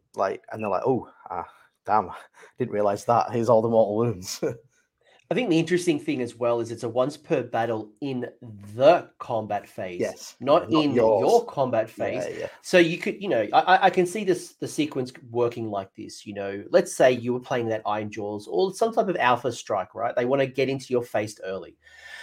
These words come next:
Speaker 2: So you've been shooting at them, right? So, like, "Well, the only way I can solve this problem is getting in and, you know, taking down the screens and killing your man bows." Cool. Seems, seems logical and how I'm gonna respond to your army.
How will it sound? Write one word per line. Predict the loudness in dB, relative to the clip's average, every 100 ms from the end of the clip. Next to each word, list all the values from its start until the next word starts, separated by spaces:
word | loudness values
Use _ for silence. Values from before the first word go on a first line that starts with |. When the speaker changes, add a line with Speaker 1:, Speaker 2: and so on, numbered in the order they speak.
| -20 -20 -20 -16
Speaker 2:
So | 2 8 8 8 4 -4
you've | 6 6
been | 6 0
shooting | 0 0 0 -2
at | -8
them, | -6
right? | -2 -2 -2
So, | 4
like, | 4 4
"Well, | -2
the | 0
only | 2 2 2
way | 2 2
I | 2
can | -4 -10
solve | -4 -4 -4
this | -10
problem | -10 0 0 2 2 2 -2
is | -8 -10 -2
getting | 0 0 0 -6
in | -6 -4
and, | -4 -4 -4 -6
you | -6 -8
know, |
taking | -4 -2 -2 -2
down | -4 -4
the | -6
screens | -6 -2 -2 0 -2 -4 -8
and | -8 -6 -6 -10
killing | -6 -2 -2 -2 -6
your | -6 -6
man | -6 -8 -8 -12
bows." | -14 -16 -20 -20 _ _ _
Cool. | 0 0 -2
Seems, | -6 -2 -2 -4 -2
seems | 4 4 4 0
logical | 0 0 -2 -8 -6 -4 -6
and | -8 -8 -6
how | -4 -4
I'm | -4
gonna | -6
respond | -6 -10 -6 -6 -4
to | -6
your | -6 -4
army. | -4 -6 -10